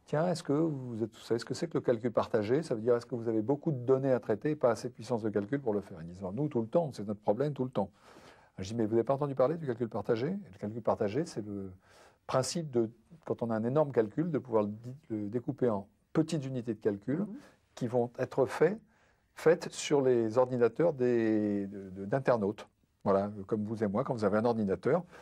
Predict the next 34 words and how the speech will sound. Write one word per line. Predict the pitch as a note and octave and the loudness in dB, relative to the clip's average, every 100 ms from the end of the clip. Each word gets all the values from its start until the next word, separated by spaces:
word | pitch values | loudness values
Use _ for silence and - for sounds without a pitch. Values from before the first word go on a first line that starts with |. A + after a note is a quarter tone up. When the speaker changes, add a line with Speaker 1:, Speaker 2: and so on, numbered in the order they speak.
| - - | -12 -8
Speaker 1:
vous | |
pouvez | A#2 C3+ - | -4 2 2
prêter | F3 - D3 D3+ | 2 0 2 4
la | C3 | 4
puissance | G#2 A#2 - A#2 | 2 -2 -4 -2
de | G#2+ | -2
calcul | A2+ G#2+ A2+ | -2 -2 -2
de | G2+ | -2
votre | G2 - | -4 -6
ordinateur | F2+ F#2 F#2 B2 G2 | -4 -4 0 2 2
d'une | F#3 | 0
manière | F#3+ G#3+ - | -4 -2 -2
totalement | D3 B2 - - C3 G#2+ | 0 0 -2 -12 -10 -6
transparente | G#2+ - G2+ A#2 | -6 0 0 0
parce | G2 - | -4 -10
que | |
vous | F#2 G2 | -10 -6
ne | F#2+ F#2 | -4 -2
vous | G2 G#2+ | 2 2
en | |
apercevez | G#2 G#2+ - F#2+ F#2+ | 4 2 2 0 0
même | A2 A2+ | -2 0
pas, | G#3 A3 - - F#3+ | 0 0 -6 -12 -10
Speaker 2:
Mhm. | F#3+ A3+ _ _ | -8 -10 _ _
Speaker 1:
pour, | - F3+ F3 | 2 4 6
euh, | C3+ A2+ - _ _ - | 6 4 -4 _ _ -6
faire | - - C3 | 0 0 0
un | |
petit | B2+ - | -2 2
morceau | D3 C3 - F#3+ | 2 2 4 4
d'un | D3+ B2 A#2+ | 4 0 0
énorme | C#3 E3 D#3 | 2 2 2
calcul | A#2+ A#2+ D3 C#3+ | 2 2 0 -4
scientifique. | B2 G2+ F2 E2+ - | -4 -6 -8 -10 -14